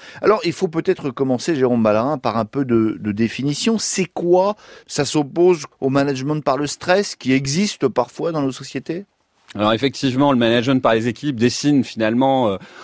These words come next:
Speaker 2: un nouveau management plus moderne qui tourne le dos au management par le stress, par la peur. Le management par les équilibres, c'est miser finalement sur l'équilibre de vie comme levier de performance et de transformation pour l'entreprise.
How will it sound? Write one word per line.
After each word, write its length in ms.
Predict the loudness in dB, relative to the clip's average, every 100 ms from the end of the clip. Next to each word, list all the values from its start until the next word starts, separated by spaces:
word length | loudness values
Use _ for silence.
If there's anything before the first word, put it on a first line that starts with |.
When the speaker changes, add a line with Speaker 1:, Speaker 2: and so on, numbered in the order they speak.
| -2
Speaker 2:
un 80 | 2
nouveau 280 | 4 4 4
management 580 | 4 2 0 0 0 0
plus 140 | 2
moderne 360 | 2 4 2 2
qui 140 | -4
tourne 260 | -2 2 4
le 160 | 4
dos 200 | 4 4
au 20 | 4
management 480 | 4 2 0 -2
par 140 | 0 0
le 100 | -2
stress, 480 | -2 2 2 2 -2
par 180 | 0
la 100 | 0
peur. 380 | 2 2 2 0 -8 -20 -20 -20 -6
Le 120 | 0
management 600 | 2 4 4 2 2 2
par 140 | 2 2
les 220 | 0 -2
équilibres, 720 | -6 -6 -2 0 2 2 0 -6 -18 -20 -16
c'est 580 | -14 0 4 6 4 2 2
miser 580 | 4 4 2 2 2
finalement 640 | -2 -6 -4 -2 0 -2 -2
sur 220 | -2 0
l'équilibre 580 | 0 -2 0 0 2 2
de 80 | 0
vie 380 | -2 -6 -6
comme 240 | -2 0 2
levier 340 | 2 0 -2
de 60 | -2
performance 800 | -4 -2 -2 0 -2 -4 -10 -4
et 100 | 0
de 100 | 0
transformation 600 | 0 -4 -2 -2 -2 -6
pour 160 | -4 -6
l'entreprise. 560 | -4 -6 -6 -8 -8